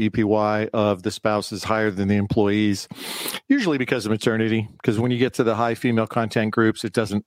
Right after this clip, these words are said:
it doesn't work that way. But in general, when you have the data,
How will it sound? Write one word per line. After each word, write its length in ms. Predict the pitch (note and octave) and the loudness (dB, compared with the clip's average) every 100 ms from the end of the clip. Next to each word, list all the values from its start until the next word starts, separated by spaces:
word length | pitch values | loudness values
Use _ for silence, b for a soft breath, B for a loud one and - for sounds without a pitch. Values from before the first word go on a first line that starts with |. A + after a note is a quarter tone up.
| _ | _
it 80 | G#2+ | -2
doesn't 220 | G#2+ G2+ | 0 0
work 160 | G2+ | 0
that 200 | - G#2 | 0 -2
way. 240 | A2 G#2 A2+ B B B B B B B - | 0 0 -2 B B B B B B B -16
But 220 | - C#3+ C3 | -2 -2 0
in 180 | D3 | -4
general, 500 | C3 D3 D#3+ C#3 B2 - | 2 2 4 2 0 -2
when 180 | B2+ B2+ | -2 2
you 80 | |
have 220 | B2 B2+ A2+ | 2 0 0
the 100 | A2+ | 0
data, 480 | A2 B2+ A#2+ A#2 | 2 2 2 -2